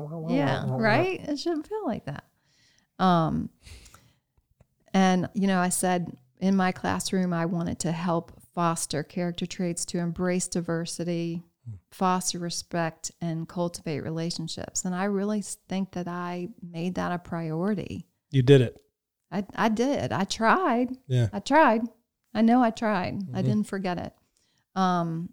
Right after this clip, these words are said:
Speaker 2: and then really clear and constant communication skills is critical in teaching, critical in everything, right?
Speaker 1: Yes.
Speaker 2: Whether it's with each other, your colleagues,
Speaker 1: Right.
Speaker 2: to your administrator, to your students, to your, all the stakeholders, to your parents.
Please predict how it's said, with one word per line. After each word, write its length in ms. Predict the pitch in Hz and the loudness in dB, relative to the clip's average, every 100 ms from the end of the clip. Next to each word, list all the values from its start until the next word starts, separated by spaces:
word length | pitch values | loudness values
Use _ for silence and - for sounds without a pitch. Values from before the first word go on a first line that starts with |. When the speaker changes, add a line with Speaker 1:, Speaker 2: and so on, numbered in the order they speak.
| - | -2
Speaker 2:
and 160 | 208 | 2
then 140 | 214 208 | 4 4
really 320 | 196 202 208 | 4 2 -2
clear 400 | - - 214 214 | -4 -2 0 0
and 80 | 196 | -2
constant 500 | 190 180 - 175 - | -4 -6 -6 -10 -8
communication 680 | 185 185 170 165 165 185 180 | -4 -4 -4 -8 -6 -6 -6
skills 380 | - 190 196 190 | -6 -6 -4 -6
is 120 | - | -12
critical 460 | - 165 175 160 156 | -10 -10 -8 -10 -10
in 80 | |
teaching, 560 | 160 160 160 - 151 165 - _ _ _ | -10 -10 -10 -10 -10 -10 -14 _ _ _
critical 420 | 196 180 180 170 | -2 -2 -2 -4
in 80 | 165 - | -4 -4
everything, 800 | 175 165 151 151 - - 139 165 - _ | -4 -4 -8 -10 -12 -12 -12 -12 -16 _
right? 300 | 170 170 185 | -8 -4 0
Speaker 1:
Yes. 80 | 185 | 2
Speaker 2:
Whether 300 | 185 180 165 | 4 2 -2
it's 180 | - - _ _ - | -6 -12 _ _ -6
with 320 | 185 180 - | -2 -2 -4
each 240 | 165 - | -8 -6
other, 380 | 170 185 208 214 | -4 0 0 0
your 180 | 202 165 | -2 -4
colleagues, 680 | - 165 180 202 208 208 - | -4 -2 -2 0 -2 -4 -2
Speaker 1:
Right. 300 | 135 127 120 | 0 0 -2
Speaker 2:
to 140 | - 208 | -2 2
your 300 | 190 180 175 | 2 2 -2
administrator, 880 | 165 165 170 190 - 190 196 196 196 | -4 -4 -4 -4 -4 -2 -2 -4 -6
to 260 | - - | -8 -2
your 240 | 190 165 156 | 0 0 -4
students, 580 | - 165 175 185 180 - | -4 -4 -2 -2 -4 -6
to 140 | - | -4
your, 160 | 170 - | -4 0
all 380 | 175 180 190 196 | 0 2 0 0
the 80 | |
stakeholders, 760 | 190 - 170 - 165 156 151 - | -2 -4 -6 -6 -6 -6 -6 -4
to 120 | 196 | -4
your 140 | 180 170 | -4 -6
parents. 560 | 190 170 156 - - | -8 -8 -8 -10 -16